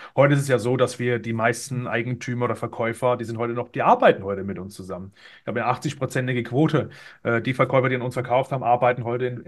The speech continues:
in vakanten Positionen bei uns und begleiten uns auf diesem Wachstum mit. Das sind doch Menschen, die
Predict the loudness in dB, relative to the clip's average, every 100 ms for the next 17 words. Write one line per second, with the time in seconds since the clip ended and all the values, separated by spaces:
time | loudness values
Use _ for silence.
0 | -10 -4 -4 -2 -6 -6 -4 -4 -4 -6
1 | -2 2 2 2 -2 -6 -14 -20 -8 -2
2 | 0 4 4 4 -2 -4 -4 -4 0 2
3 | 2 -2 -4 -2 -2 -2 -4 -2 -2 -2
4 | -4 -2 0 0